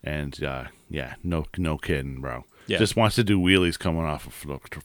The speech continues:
Speaker 1: off of four.
Speaker 2: Yeah, the exact opposite of my car.
Speaker 1: No problem. It wants to go.
Speaker 2: Yeah.
Speaker 1: Yeah, I mean, I was just a little tight. And once I put the brand new tires on, it got a little tighter.
Speaker 2: Yeah.
Speaker 1: 'Cause I put brand new tires on there.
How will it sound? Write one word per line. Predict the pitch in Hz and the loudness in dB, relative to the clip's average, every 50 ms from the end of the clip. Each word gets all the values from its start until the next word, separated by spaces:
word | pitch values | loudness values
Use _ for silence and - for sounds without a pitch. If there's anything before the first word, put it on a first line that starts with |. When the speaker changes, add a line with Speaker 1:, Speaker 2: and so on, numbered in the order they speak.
| - _ | -16 _
Speaker 1:
off | - 80 78 71 - | -8 -6 -6 -6 -10
of | - - | -16 -20
four. | - - 90 80 71 71 - - | -10 -8 -6 -6 -6 -6 -8 -2
Speaker 2:
Yeah, | - 113 104 92 | 2 4 4 4
the | 90 92 98 92 | 2 0 -4 -2
exact | 120 123 110 98 104 127 120 127 - | -2 -2 0 0 2 4 4 4 4
opposite | 117 113 113 110 - 92 98 90 | 4 2 2 2 0 -4 -4 -4
of | 92 85 95 | -4 -4 -4
my | 87 82 | -4 -2
car. | 98 101 | -2 0
Speaker 1:
No | 107 107 104 98 | 0 0 0 0
problem. | - - 104 92 87 85 82 78 67 - - - | 2 4 4 6 6 4 2 -2 -4 -8 -6 -2
It | 104 | 0
wants | 107 107 104 101 - - | 2 2 2 2 2 -2
to | 95 | -2
go. | 82 80 90 80 73 67 - _ _ - - - | -2 0 0 0 -2 -4 -8 _ _ -20 -8 -6
Speaker 2:
Yeah. | 101 87 - - _ | -6 -6 -6 -10 _
Speaker 1:
Yeah, | - 113 120 113 107 90 | 6 8 8 8 8 6
I | 104 107 | 4 4
mean, | 117 117 117 113 | 6 6 6 6
I | 113 | 8
was | 120 131 127 | 6 6 6
just | 120 110 90 | 4 2 4
a | 98 | 6
little | 107 107 104 98 | 6 8 8 6
tight. | 90 - 107 107 117 113 101 - _ _ _ _ _ _ _ _ _ _ _ _ _ _ _ _ _ _ | 6 6 6 6 6 6 4 0 _ _ _ _ _ _ _ _ _ _ _ _ _ _ _ _ _ _
And | 117 113 107 104 104 107 110 | 0 2 2 2 2 2 2
once | 110 107 - 120 | 0 2 0 0
I | |
put | - - - 92 | 2 2 2 2
the | - 90 | 2 4
brand | 101 107 107 107 | 6 6 6 8
new | 107 104 | 6 4
tires | 101 - 113 107 110 113 110 98 | 4 6 8 10 10 10 8 8
on, | 104 98 95 | 4 4 4
it | 95 92 | 4 4
got | 104 95 95 | 6 6 6
a | |
little | 95 95 92 92 | 8 6 4 4
tighter. | - - - 101 110 107 92 92 98 - - _ _ _ _ _ _ _ | 2 4 6 6 8 8 8 6 4 2 -2 _ _ _ _ _ _ _
Speaker 2:
Yeah. | 147 143 131 127 | 0 2 4 6
Speaker 1:
'Cause | 127 127 113 113 | 8 8 8 10
I | 117 | 8
put | 110 - 120 107 82 | 8 10 8 8 8
brand | - 104 104 101 95 | 10 10 10 10 8
new | 95 90 | 6 6
tires | - 107 110 113 107 101 92 | 8 10 10 10 10 8 6
on | 90 82 82 82 | 4 0 0 -2
there. | 78 78 - | -4 -6 -8